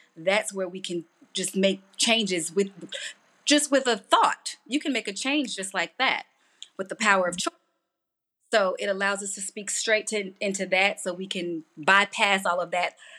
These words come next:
Speaker 1: logical inner critic that might come up.
Speaker 2: Yeah. All right. Well, now literally everyone wants to join the class, and I know there's limited spots, so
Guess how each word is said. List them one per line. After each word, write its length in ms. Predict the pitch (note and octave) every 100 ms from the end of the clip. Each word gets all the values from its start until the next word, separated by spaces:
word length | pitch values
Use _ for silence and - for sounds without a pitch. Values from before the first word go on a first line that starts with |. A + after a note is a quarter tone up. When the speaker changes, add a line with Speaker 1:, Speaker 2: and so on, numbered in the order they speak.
| -
Speaker 1:
logical 880 | - G3 G#3 G3 G3 G#3 G3 F#3+ F#3 _ -
inner 220 | A#3+ G#3
critic 440 | - A3 G3 F#3+
that 180 | F#3 E3+
might 220 | F3 E3+
come 240 | - E3+ D3
up. 160 | F#2 - _ _ _ _ _ F#3+
Speaker 2:
Yeah. 460 | G#3 G3+ F#3 F3 F3+ _ _ _ _ - - -
All 60 | A#3+
right. 160 | F#3
Well, 220 | A#3+ A#3+
now 420 | A#3 B3+ C#4+ C#4+ A#3+
literally 420 | A#3 A3+ A3+ G#3
everyone 460 | G3+ G#3 G#3+ G#3
wants 280 | G3 F#3 F3+
to 120 | -
join 800 | F3+ F#3+ F#3 F#3 F3+ F3+ F3+ F3
the 320 | F#3+ F#3 F3+ F3
class, 540 | - F3+ F3 F3 F3
and 120 | F#3+
I 100 | F#3
know 180 | F#3+ F#3+
there's 240 | F#3+ F3+
limited 400 | F#3 F#3 F3+ F3
spots, 520 | F3 G3 F3+ F3+ F3 -
so 540 | F#3+ F3 F3 F3+